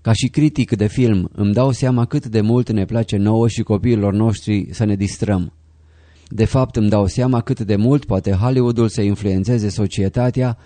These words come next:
cultura, religia, valorile noastre și, în special, copiii și tinerii noștri.”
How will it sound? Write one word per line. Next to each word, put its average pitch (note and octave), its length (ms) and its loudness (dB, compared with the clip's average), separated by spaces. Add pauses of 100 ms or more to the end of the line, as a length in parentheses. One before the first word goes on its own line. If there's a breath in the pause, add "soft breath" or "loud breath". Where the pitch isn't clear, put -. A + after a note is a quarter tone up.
(120 soft breath)
cultura, A#2+ 680 2 (180 soft breath)
religia, A2 760 0 (240 loud breath)
valorile G#2+ 540 2
noastre A2 560 0 (260 soft breath)
și, - 180 -4
în F#2 100 2
special, A2+ 640 -2
copiii G#2 520 -2
și G#2+ 160 -4
tinerii F#2 340 -2
noștri.” F#2 560 -4